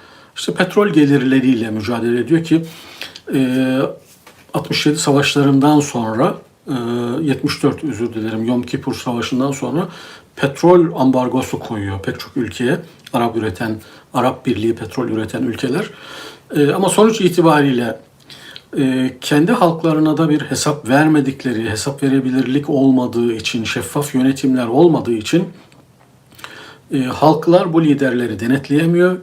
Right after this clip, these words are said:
Görüntüde ahkam kesen liderler el altından bir şekilde İsrail'in taleplerine boyun eğmek zorunda kalıyorlar. E, şunu diyebiliriz, demokrasi, hukukun üstünlüğü, denetlenebilirlik, şeffaflık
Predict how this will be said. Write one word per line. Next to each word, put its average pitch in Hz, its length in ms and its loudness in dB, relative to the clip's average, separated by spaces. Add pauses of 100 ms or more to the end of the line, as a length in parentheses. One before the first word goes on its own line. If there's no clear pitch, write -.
Görüntüde 165 640 6
ahkam 175 420 0
kesen 117 460 -2
liderler 120 640 2 (520)
el 170 120 4
altından 143 560 0 (480)
bir 156 260 2
şekilde 160 460 -2
İsrail'in 160 680 0
taleplerine 139 640 -2
boyun 143 200 4
eğmek 131 280 0
zorunda 131 340 2
kalıyorlar. 135 600 0 (600)
E, 139 400 2
şunu 220 520 4
diyebiliriz, 156 800 2 (200)
demokrasi, 165 600 2
hukukun 143 480 -2
üstünlüğü, 120 680 0 (640)
denetlenebilirlik, 135 920 2
şeffaflık - 840 -4